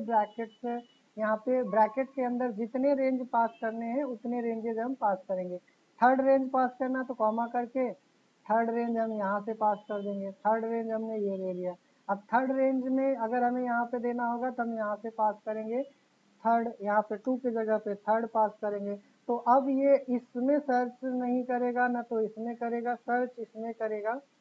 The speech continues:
क्या search करेगा? Third row second column। Third row हमारा कौन सा है? ट्वेल्व वाला serial number, Second column में ये है, तो फ्रैंक-, Franklin दिया है, तो ये आपका return कर देगा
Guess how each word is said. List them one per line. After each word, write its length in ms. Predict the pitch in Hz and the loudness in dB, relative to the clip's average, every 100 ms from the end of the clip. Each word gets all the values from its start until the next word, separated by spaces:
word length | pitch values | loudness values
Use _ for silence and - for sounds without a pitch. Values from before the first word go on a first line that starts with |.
| _ _ 240 | _ _ 2
क्या 140 | 247 | 2
search 260 | 240 240 233 - | 2 -4 -4 -6
करेगा? 360 | 240 240 247 285 - _ _ 226 | -2 -2 -2 -4 -10 _ _ 2
Third 220 | 240 247 | 4 4
row 180 | 254 269 | 4 4
second 420 | 277 202 202 185 175 | 4 -2 0 -2 -2
column। 320 | 180 180 170 _ _ _ 226 | -2 -2 -8 _ _ _ 2
Third 200 | 254 254 | 4 4
row 160 | 262 | 2
हमारा 340 | 247 247 247 247 | 2 2 0 0
कौन 260 | 247 247 240 | 0 0 0
सा 220 | 247 247 | 0 2
है? 180 | 247 247 | 0 -2
ट्वेल्व 440 | 233 220 226 220 | 0 2 2 0
वाला 260 | 226 226 220 | 2 2 0
serial 340 | 220 220 220 | -2 -2 -2
number, 380 | 220 220 233 269 285 _ _ - | -2 -4 -4 -4 -6 _ _ -2
Second 360 | 226 262 254 240 | -2 0 -2 -2
column 420 | 240 240 240 247 | 0 0 0 0
में 140 | 269 | 2
ये 240 | 269 208 190 | 2 0 0
है, 140 | 180 | -2
तो 140 | 180 202 | -6 -8
फ्रैंक-, 440 | 208 202 208 214 - _ _ _ _ _ - | -2 -2 -2 -8 -12 _ _ _ _ _ 0
Franklin 1700 | 220 220 220 220 214 214 214 208 202 202 226 233 247 254 247 233 214 | 0 2 -2 -6 -6 -6 -6 -8 -10 -6 -2 2 2 2 0 -2 -2
दिया 280 | 220 220 214 | 2 4 2
है, 120 | 254 | 0
तो 180 | 294 220 | -4 -2
ये 120 | 220 220 | 2 2
आपका 280 | 208 220 214 | 0 -2 -2
return 380 | 208 208 208 202 | -2 -4 -6 -4
कर 180 | 202 | -4
देगा 340 | 196 202 226 | -2 -4 -4